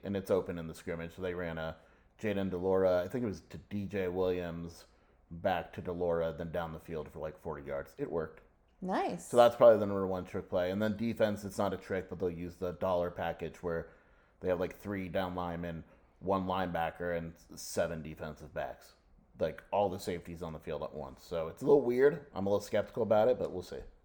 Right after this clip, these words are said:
Speaker 2: Okay. All right. Well, you know, I like trickery. And, you know, I like tight ends. So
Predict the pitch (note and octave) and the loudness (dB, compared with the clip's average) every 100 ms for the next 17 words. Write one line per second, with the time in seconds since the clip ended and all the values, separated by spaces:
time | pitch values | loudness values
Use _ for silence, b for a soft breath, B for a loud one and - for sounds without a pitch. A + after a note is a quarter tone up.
0 | - F#3+ C#4 G4 C4+ F#3+ - - - F#3+ | -12 -8 -4 -4 -4 -8 -16 -16 -8 -4
1 | C4 D4+ - G3+ G#3+ A3 A#3+ B3 A#3+ C4+ | -2 -2 0 2 2 2 4 6 4 2
2 | - D4+ D4 B3+ A#3+ D4+ - b b b | 0 -4 0 2 2 0 -6 b b b
3 | b b b _ G#3 G#3 G#3+ A3 A#3 A#3+ | b b b _ -4 0 4 6 6 6
4 | A#3+ B3 B3 A#3 G#3 B3 - - - A3 | 2 2 4 4 2 0 -6 -12 0 4
5 | G3+ F#3 F#3 F#3+ | 6 6 4 0